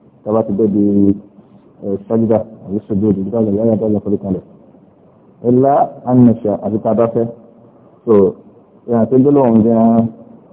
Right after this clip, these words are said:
ìyá ni, gbólóhùn yẹn wà fà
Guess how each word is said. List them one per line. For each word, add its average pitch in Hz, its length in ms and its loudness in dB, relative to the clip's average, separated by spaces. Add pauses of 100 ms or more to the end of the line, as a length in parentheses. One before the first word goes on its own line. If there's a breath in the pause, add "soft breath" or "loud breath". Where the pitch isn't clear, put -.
(300)
ìyá 110 240 0
ni, 107 160 4 (2000)
gbólóhùn 127 420 4
yẹn 127 140 4
wà 123 100 4
fà 117 180 0